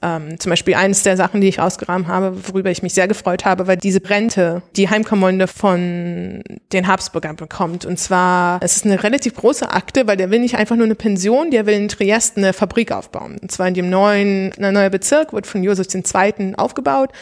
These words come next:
und da hat Heimkommando ein Haus und will dort auch eine Fabrik weiter aufbauen und will halt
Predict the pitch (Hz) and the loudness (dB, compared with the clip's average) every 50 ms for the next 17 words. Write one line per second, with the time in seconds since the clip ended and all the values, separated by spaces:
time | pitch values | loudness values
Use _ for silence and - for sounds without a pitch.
0 | - - - - - 208 190 190 208 208 196 - 185 190 - - 190 185 185 185 | -20 -20 -18 -8 -2 0 2 2 2 2 2 0 -4 -6 -4 -4 -2 -2 0 0
1 | 180 180 175 170 170 175 160 170 165 - 233 262 320 359 359 349 - - 226 196 | 0 0 -2 -2 -4 -8 -10 -10 -4 0 2 2 2 2 -2 -4 -2 -4 -4 -2
2 | 202 202 202 202 - - 190 - - 196 180 - - 190 185 - 208 185 - - | 0 -2 -2 -2 -2 -4 -4 -6 -4 -10 -8 -6 -6 -6 -2 -2 -2 -2 -2 -4
3 | - 151 - - - 73 - 320 - - 269 262 262 247 226 208 190 208 220 233 | -8 -8 -6 -6 -6 -4 -4 -4 -2 -2 0 0 0 0 -2 0 2 4 4 4
4 | 233 226 - - - - - - - 180 185 190 185 - - | 2 -2 -6 -20 -20 -18 -8 -2 0 2 2 2 0 -6 -14